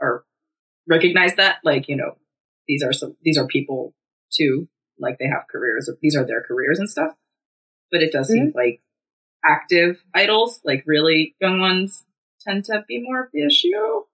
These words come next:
Speaker 1: But then again, exo is older, and Sungmin and Super Junior was older, so.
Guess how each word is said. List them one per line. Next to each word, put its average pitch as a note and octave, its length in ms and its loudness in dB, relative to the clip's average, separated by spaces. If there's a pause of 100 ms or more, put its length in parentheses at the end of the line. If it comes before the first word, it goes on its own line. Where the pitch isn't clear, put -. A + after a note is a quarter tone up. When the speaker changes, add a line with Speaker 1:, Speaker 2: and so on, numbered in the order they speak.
(600)
Speaker 1:
But F#3+ 140 -4
then D#3 120 0
again, C3 320 -4 (380)
exo C3 360 -4
is A#2+ 100 -8
older, A#2 500 -6 (360)
and C3 240 -18 (500)
Sungmin B2+ 560 -4 (140)
and C3+ 100 -16
Super C3+ 260 -6
Junior A#2+ 260 -8
was A#2 140 -6
older, A#2+ 420 -6 (520)
so. B2+ 380 -8